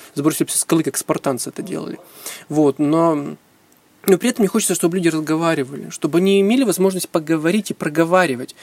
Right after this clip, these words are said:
Потому что, как мне кажется, резюмируя этот небольшой как бы отдел, что умение говорить и читать вот, и перерабатывать информацию самостоятельно, во-первых, это полезно даже, ну, элементарно для мозга,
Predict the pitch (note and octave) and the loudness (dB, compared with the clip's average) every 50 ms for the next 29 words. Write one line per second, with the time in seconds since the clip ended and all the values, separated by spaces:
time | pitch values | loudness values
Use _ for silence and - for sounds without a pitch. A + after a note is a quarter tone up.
0 | - - - - C#3 E3+ F3 E3+ - E3+ E3 - - B3+ C#4 - - G#3+ G3 - | -20 -20 -14 -8 -2 -2 -2 0 0 -2 -2 0 0 0 0 2 2 0 0 0
1 | - E3 E3 - D#3+ E3+ D#3+ E3+ F3 F3 E3 D#3+ D#3 C#3+ C3+ - C#3+ _ - C#3 | 0 0 0 2 0 0 2 2 2 4 4 2 2 0 -2 -4 -8 _ -8 -6
2 | C#3 C#3+ C#3 - - C#3 B2+ C3+ C3+ D3 D3+ E3+ G3 C#4+ D#4+ D#4 - - - - | -4 -4 -4 -2 0 -2 -2 -2 -4 -4 -4 0 2 2 2 2 0 -6 -18 -18
3 | - - - - - - - - - G3 G3 G#3+ G#3+ G3+ F3 D3 C3+ D3+ D3+ E3 | -16 -18 -18 -20 -18 -8 -8 -2 2 2 4 4 4 4 2 2 2 0 0 2
4 | G3 A#3 C#4 D4+ C#4+ - - - - E3+ D#3 - - E3+ - F3+ E3+ - - D#3 | 2 2 2 2 0 -2 -10 -8 -8 -6 -4 -4 -4 0 0 -2 -2 -2 -4 -6
5 | C#3+ - - - - - - - - - - - - F3 E3+ F3 F3 F#3 E3 F3+ | -6 -8 -8 -14 -14 -12 -12 -14 -12 -12 -10 -4 -2 0 0 2 2 2 2 2
6 | F3+ E3+ E3+ C#3 C#3 C3+ - - E3 E3+ E3+ E3 - D3+ - - D3+ D#3 D#3 - | 2 2 0 -6 -8 -8 -6 -2 0 0 0 0 -2 -4 -6 -4 -2 -2 -2 0
7 | - G3+ A3+ C4 C#4 C4+ - E3+ D3 C#3 C#3 C#3+ - - F3+ - - D#3+ - - | 0 0 2 2 0 0 0 -4 -4 -4 -4 -2 -2 -2 -2 -2 -4 -8 -8 -6
8 | - E3+ E3+ F3 F#3 E3 E3 D#3 D#3 D3+ C#3+ F3 F#3 - E3+ F3+ E3+ E3+ F#3+ F#3 | -6 -4 -2 -2 -2 -2 -2 -2 -2 0 0 0 0 2 0 -2 2 2 2 2
9 | F3 E3 E3 D#3+ E3+ E3+ E3+ D#3+ D3+ C#3+ D3+ D#3+ F3+ A3+ C#4 D4 A3 E3 A2+ - | 2 0 -4 -2 0 0 0 0 -2 -2 -2 -2 0 0 0 0 -2 -4 -8 -10